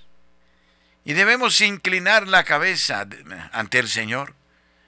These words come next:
para recibir su bendición.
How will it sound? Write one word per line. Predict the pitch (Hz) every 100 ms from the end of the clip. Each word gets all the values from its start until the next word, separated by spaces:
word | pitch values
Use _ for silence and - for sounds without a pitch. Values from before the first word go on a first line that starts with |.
| _ _ _ _ _ _
para | - 95
recibir | 90 92 90 90 107
su | 104 120
bendición. | 98 90 87 - 78 76 -